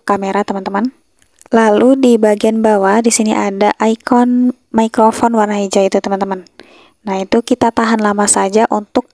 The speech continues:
merekam suara kita. Untuk durasinya sama ya, teman-teman, seperti biasanya,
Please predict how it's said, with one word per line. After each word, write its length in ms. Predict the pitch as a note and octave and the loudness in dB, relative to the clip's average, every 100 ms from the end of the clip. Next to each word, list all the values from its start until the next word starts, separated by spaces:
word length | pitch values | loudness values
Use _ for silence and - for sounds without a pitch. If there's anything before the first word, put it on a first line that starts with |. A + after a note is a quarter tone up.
| - | -4
merekam 720 | A3+ A3 G#3+ - A#3+ A#3+ B3 | -2 0 -2 -2 0 0 0
suara 400 | - A3 G3+ G3+ | 0 0 0 -2
kita. 400 | G#3 - F#3+ - | -6 -4 -6 -2
Untuk 240 | A3+ A#3 A3+ | -4 -2 0
durasinya 480 | A3 G#3 G#3 A3+ | 2 2 0 0
sama 320 | A#3+ A3 G3+ G3+ | 0 0 -2 -2
ya, 160 | G3+ | -2
teman-teman, 400 | G3+ G3 G3 A3 | -2 -4 -4 -2
seperti 320 | - G#3 - | -4 -4 -2
biasanya, 720 | G3 F#3+ F#3+ G3 F#3+ F#3 A3 | 0 0 0 -4 -6 -4 -2